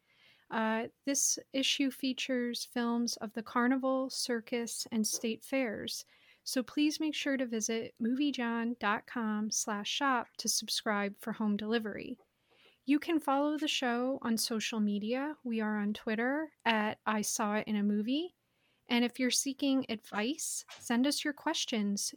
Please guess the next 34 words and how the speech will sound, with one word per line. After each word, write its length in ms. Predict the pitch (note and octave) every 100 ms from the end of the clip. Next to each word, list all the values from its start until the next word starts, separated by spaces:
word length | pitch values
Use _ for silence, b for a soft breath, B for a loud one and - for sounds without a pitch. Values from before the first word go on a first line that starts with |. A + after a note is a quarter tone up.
| -
to 200 | - A#3
dear 580 | G#3 A3+ A3+ B3 D4 D4 -
I 120 | A3+
saw 360 | G#3+ - G#3+ G#3+
it 100 | A3+
in 140 | A3
a 40 | G#3
movie 560 | G#3 A#3+ C#4+ D4+ D#4 -
at 160 | A3+ A3
gmail 380 | - A#3 A3+ G#3+
dot 220 | G3+ -
com. 480 | B3+ A3+ G3 - A3+ b b b b b b b
Also, 600 | C#4 C4+ - C#4 C4+ D4
if 300 | - A3 -
you 360 | A#3 A3 A3 A3+
like 240 | A3+ A3 -
sending 400 | - A3+ A3 G#3+
postal 480 | - A3+ - D4 C#4+
mail, 400 | D4+ D#4+ F#4 - _ b b b b
you 140 | C4
can 240 | - C4+
write 180 | A#3+ A#3
us 220 | B3+ -
a 60 | B3
letter 500 | G#3 G3+ B3+ E4 F4+ - -
at 180 | A3 -
P 240 | - C#4+
O 120 | D4 C4+
Box 640 | A#3 A#3+ - - - - -
two 320 | - D4+ D4+ -
oh 140 | C4+
one 480 | B3 A#3+ A#3 A#3+ A#3+ -
seven 420 | - A#3 G#3+ G#3+
two, 520 | - D#4+ D#4 D#4 D4+